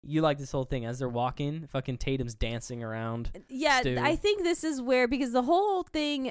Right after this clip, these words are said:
Speaker 2: that I know of Scary Movie is a lot of people sexualize Stu. A lot of people do. And I don't understand. I don't get it. He is stupid. Stu makes me half the time just either laugh or just go,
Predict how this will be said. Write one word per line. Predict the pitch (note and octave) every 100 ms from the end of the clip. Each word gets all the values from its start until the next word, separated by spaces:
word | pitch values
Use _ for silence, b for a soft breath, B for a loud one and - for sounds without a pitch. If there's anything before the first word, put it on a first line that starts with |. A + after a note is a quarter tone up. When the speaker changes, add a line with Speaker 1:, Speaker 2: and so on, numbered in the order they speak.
| -
Speaker 2:
that | A3 -
I | G3 C4
know | D#4 D4
of | D4
Scary | D4+ D4
Movie | C#4+ D4 D4
is | C4+
a | A#3
lot | B3 D4+
of | F4
people | D#4 C4
sexualize | - A#3 - G#3 E3+ D3+
Stu. | - - - - _ _ -
A |
lot | A#3 B3 C4 B3+ B3+ B3 G#3+
of | -
people | F#3 - C3+
do. | G2+ F#2 - b b -
And | B3 -
I | C#4+ E4 D#4+ D#4+ _ _ -
don't | G#3+ F#3
understand. | A#2+ - - - - -
I | C#4+
don't | C#4+ B3+
get | G3+
it. | F#3+ F#3+ _
He | - - D4+ D4 -
is | A3 A3+ -
stupid. | - - G#3+ E3+ F#3+ G#3 -
Stu | - D#4+ D#4+
makes | D4 -
me | B3+
half | B3+ A3
the | A3
time | - A3 G3
just | F#3 F#3
either | - G#3+ F#3
laugh | E3+ F3+ G3+ A3+
or | A3
just | G3+ -
go, | F#3